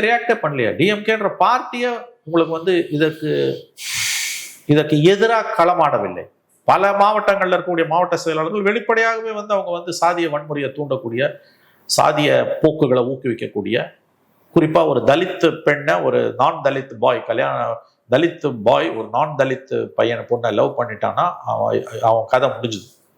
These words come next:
பொலிட்டிக்கல் பார்ட்டிஸ் அத்தனை பேரும் ஒண்ணா சேர்ந்துடுறாங்க. அதுல டி எம் கே, ஏ டி எம் கே எல்லாருமே, காங்கிரஸ், பி ஜே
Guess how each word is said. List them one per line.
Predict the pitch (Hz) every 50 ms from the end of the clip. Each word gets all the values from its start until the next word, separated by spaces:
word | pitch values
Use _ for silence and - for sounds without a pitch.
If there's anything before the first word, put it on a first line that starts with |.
| _ _ _ _ _ _ _ _ _ - - - _ _ _ _ _ _ - _ _ _ _ _ -
பொலிட்டிக்கல் | 131 143 139 156 147 139 135 -
பார்ட்டிஸ் | 135 - 151 139 - 117 120
அத்தனை | - 185 180 175 -
பேரும் | 180 175 151 143
ஒண்ணா | 143 151 143 143 -
சேர்ந்துடுறாங்க. | 120 113 110 95 98 98 92 95 101 123 135 -
அதுல | - 117 110 104 101
டி | 120 131 135
எம் | 131 131 -
கே, | 131 113 117
ஏ | 123 123
டி | 120 117
எம் | - -
கே | - 113 98 101
எல்லாருமே, | 120 123 120 113 104 98 101 113 120 113 - 110
காங்கிரஸ், | 113 117 107 104 98 - - 110 98
பி | 113 107 98
ஜே | 101